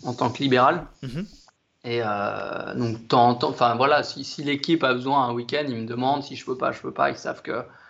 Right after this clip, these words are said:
Speaker 1: je fais plus partie du pool de kiné comme je le, je l'étais avant.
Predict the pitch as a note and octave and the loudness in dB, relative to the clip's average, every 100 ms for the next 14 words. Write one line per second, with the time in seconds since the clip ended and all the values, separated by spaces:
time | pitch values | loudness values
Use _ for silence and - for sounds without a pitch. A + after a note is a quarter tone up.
0 | - - D3+ C3+ E3 D#3+ - D#3 C3+ B2+ | -20 -2 2 6 6 4 0 -6 -6 -6
1 | C#3 C3+ B2 - D#3 F3 D#3 A#2+ A#2 A#2+ | -6 0 -2 -2 -2 -2 -2 -6 -6 -6
2 | B2 A#2 A#2+ A#2+ A#2+ A#2+ - | -6 -6 -6 0 2 4 2